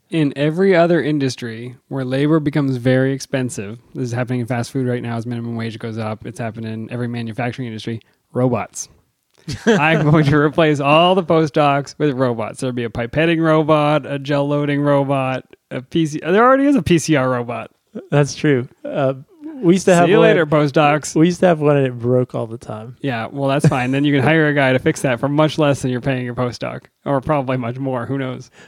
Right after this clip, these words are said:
Speaker 2: Robot postdocs. Somebody make a fortune off of that.
Speaker 1: Ah, it'd be so good.
Speaker 2: Yeah. Uh, so I, I'm really interested to see how this plays out. I think in the short term, though,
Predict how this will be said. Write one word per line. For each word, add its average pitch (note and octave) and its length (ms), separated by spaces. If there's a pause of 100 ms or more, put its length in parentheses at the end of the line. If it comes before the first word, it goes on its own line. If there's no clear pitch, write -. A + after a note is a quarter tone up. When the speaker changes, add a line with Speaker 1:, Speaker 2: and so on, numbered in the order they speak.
(100)
Speaker 2:
Robot E3+ 400
postdocs. D3+ 840 (100)
Somebody G#3 220
make F3+ 160
a A#2 60
fortune C3+ 520
off A2 160
of - 100
that. - 180
Speaker 1:
Ah, B2 120
it'd G#2 100
be G#2 80
so A#2 220
good. A2+ 340
Speaker 2:
Yeah. D3 300 (360)
Uh, C#3+ 300 (720)
so G3 300 (220)
I, G3 120 (140)
I'm G#3+ 140
really G3+ 160
interested D3+ 260
to C#3 40
see D3+ 140
how C#3+ 100
this C#3 160
plays C#3 300
out. C3+ 280
I D3 80
think D#3 260
in D3 60
the C3 100
short D3 360
term, C#3+ 240
though, C3 360